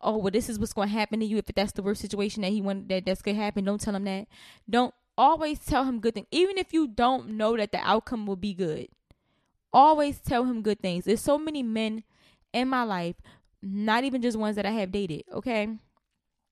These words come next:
I, I just, I big up the men because it's hard. It's hard. It's hard. I mean, it's hard to be a woman, but it's hard to be a man too. We always not giving them as much credit as we should, but it's hard to be a man too. And I,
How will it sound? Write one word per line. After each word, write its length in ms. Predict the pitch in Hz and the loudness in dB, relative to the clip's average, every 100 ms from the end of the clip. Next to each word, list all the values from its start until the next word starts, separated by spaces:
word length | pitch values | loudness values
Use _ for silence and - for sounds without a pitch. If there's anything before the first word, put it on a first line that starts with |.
| - - - - _ _ | -20 -20 -20 -20 _ _
I, 180 | 226 254 - - | 2 2 -2 -2
I 120 | 240 | -2
just, 260 | 240 262 202 196 175 - | 0 -4 -6 -10 -10 -2
I 100 | 233 | -2
big 320 | 180 262 233 - | 4 2 2 2
up 220 | 247 - - | 0 0 -4
the 120 | 190 | -2
men 260 | 220 262 190 | 0 0 -2
because 500 | 196 240 214 196 185 - _ _ | -2 0 0 -2 -6 -14 _ _
it's 120 | 220 208 | -6 -2
hard. 480 | 220 349 190 - - _ | 0 2 0 -2 -12 _
It's 140 | 220 214 | -6 0
hard. 420 | 269 349 202 - | 0 0 -2 -4
It's 140 | 202 | -6
hard. 140 | 240 240 | -2 -2
I 20 | |
mean, 160 | 269 294 | -2 -4
it's 80 | |
hard 160 | 277 247 | -4 -4
to 40 | |
be 80 | 233 | -4
a 40 | 233 | -4
woman, 120 | 247 | -2
but 80 | 226 | -4
it's 100 | 240 | -2
hard 120 | 233 | -2
to 60 | |
be 100 | 214 | 0
a 40 | 208 | -2
man 160 | 202 | -2
too. 100 | 202 | -4
We 160 | 220 226 | -6 -2
always 320 | 214 208 208 | 0 2 0
not 180 | 202 202 | -4 -6
giving 160 | 202 202 | -6 -6
them 100 | 185 | -8
as 100 | 202 | -6
much 160 | 180 | -8
credit 220 | - 202 175 | -6 -8 -8
as 100 | 175 | -10
we 60 | |
should, 220 | - 175 - - - | -4 -4 -4 -12 -10
but 80 | 220 | -6
it's 80 | 233 | 0
hard 120 | 247 | 0
to 60 | 214 | 0
be 80 | 208 | -4
a 40 | |
man 200 | 208 196 | -4 -6
too. 280 | - 233 160 - - | -2 -2 -2 -8 -6
And 120 | 226 | -2
I, 100 | 277 | 0